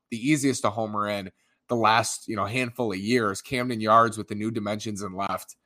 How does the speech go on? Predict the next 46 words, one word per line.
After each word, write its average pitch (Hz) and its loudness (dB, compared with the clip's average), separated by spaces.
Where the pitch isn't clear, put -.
It's - 6
hard 185 12
to 175 8
hit 175 8
it 165 8
out 160 12
there. 107 6
I 113 4
think 139 -2
that's 139 2
why 143 8
the 139 0
Orioles 135 0
coming 135 -6
into 131 -6
tonight 127 0
had 123 -2
the 117 -6
best 123 -2
home 139 -8
E 131 -2
R 104 2
A. 214 2
I 110 -6
don't 135 0
know 143 0
if 131 -6
that 127 2
was 113 2
among 123 -6
starters 127 0
or 120 -8
just 113 -10
either 139 -4
way, 110 0
if 95 -10
that's - -8
a 104 -6
flat 117 -2
E 113 -4
R 101 -2
A 117 -4
or 104 -2
only 110 -6
among 101 -8
starters. 101 -4